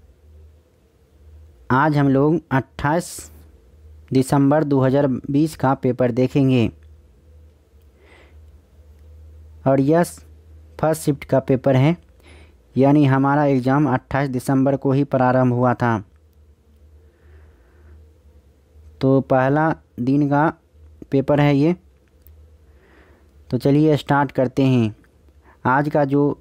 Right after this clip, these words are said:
जिस पेपर का हम अध्ययन करेंगे वो उनसठवाँ पेपर होगा, यानी इससे पहले हम लोग अंठावन पेपर का अध्ययन कर चुके हैं।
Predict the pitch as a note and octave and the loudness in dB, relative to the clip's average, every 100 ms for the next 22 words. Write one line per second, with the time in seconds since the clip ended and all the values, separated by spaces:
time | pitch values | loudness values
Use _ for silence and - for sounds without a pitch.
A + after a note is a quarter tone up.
0 | - C#3+ - C#3 C3+ D3+ C#3+ C3+ C3+ C3 | -4 -4 -2 -4 0 0 0 0 0 -2
1 | C3 C3 C#3 C#3+ C3 D3+ - - A#2+ C#3+ | -2 -2 -2 0 0 -2 -6 -12 -4 -2
2 | D3 - B2+ C3+ C3+ - D3 C#3+ B2+ A#2 | -2 -4 -2 0 -2 0 0 0 0 0
3 | A#2+ A#2+ A#2 A2+ - _ _ - - - | 0 0 0 -2 -6 _ _ -20 -20 -20
4 | _ _ _ - C3+ C3+ C#3 C3 - C3 | _ _ _ -4 0 2 0 -2 0 -2
5 | - B2+ B2+ C3+ B2+ B2 B2+ D3+ - - | 0 -2 0 0 0 0 0 -2 -6 -4
6 | B2 B2 B2+ C3+ C3 A#2 A#2 B2+ B2 B2 | -4 -2 -2 -2 -4 -6 -4 -4 -2 -2
7 | A2+ B2 B2 - A#2 - A#2+ A#2+ A2+ G#2+ | -2 -4 -4 -4 -4 -4 -6 -4 -2 -4